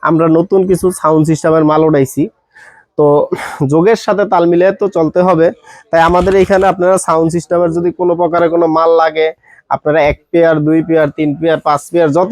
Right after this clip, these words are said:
পেয়ার মাল লাগে আমাদের এখান থেকে কম দামে নিতে পারবেন। আমরা কিন্তু কম দামে মাল বিক্রি করি, সবার থেকে কম দামে মাল বিক্রি করি। আমরা কিন্তু ওই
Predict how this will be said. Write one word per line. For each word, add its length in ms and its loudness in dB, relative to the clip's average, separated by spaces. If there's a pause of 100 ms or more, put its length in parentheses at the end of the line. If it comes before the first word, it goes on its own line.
পেয়ার 240 2
মাল 160 2
লাগে 180 2
আমাদের 280 0
এখান 240 -2
থেকে 180 -2 (100)
কম 240 0
দামে 200 2
নিতে 220 0
পারবেন। 340 0
আমরা 240 -4
কিন্তু 200 -2 (120)
কম 220 0
দামে 220 2
মাল 180 2
বিক্রি 300 -2
করি, 220 0 (540)
সবার 460 0
থেকে 260 0
কম 160 0
দামে 180 0
মাল 200 2
বিক্রি 260 -2
করি। 220 -2
আমরা 220 0
কিন্তু 240 -2
ওই 140 0